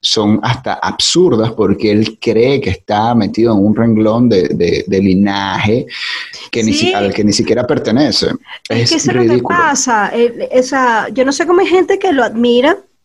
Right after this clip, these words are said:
Speaker 2: sobre todo aquí en Latinoamérica, sí, más bien como que nos odia el tipo, o sea, una cosa que, que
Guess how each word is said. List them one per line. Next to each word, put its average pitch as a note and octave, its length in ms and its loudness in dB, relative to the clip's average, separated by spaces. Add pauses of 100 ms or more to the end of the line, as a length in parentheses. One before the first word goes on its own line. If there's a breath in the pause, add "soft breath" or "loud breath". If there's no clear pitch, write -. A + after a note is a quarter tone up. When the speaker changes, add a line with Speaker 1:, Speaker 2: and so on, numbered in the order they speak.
(160)
Speaker 2:
sobre G3+ 220 -4
todo G3+ 80 -2
aquí G3+ 140 -2
en D#4 80 2
Latinoamérica, C#4 840 0
sí, G3 220 -4
más G3+ 160 0
bien B3+ 200 0
como F#4 280 0
que A#3 100 0
nos F#3 280 -2
odia F#3 260 0
el D3 100 -12
tipo, F3 240 -6
o F#3 60 -10
sea, F#3+ 180 -6
una G3 160 -6
cosa B3 260 -6
que, C#4+ 280 -2
que - 100 -8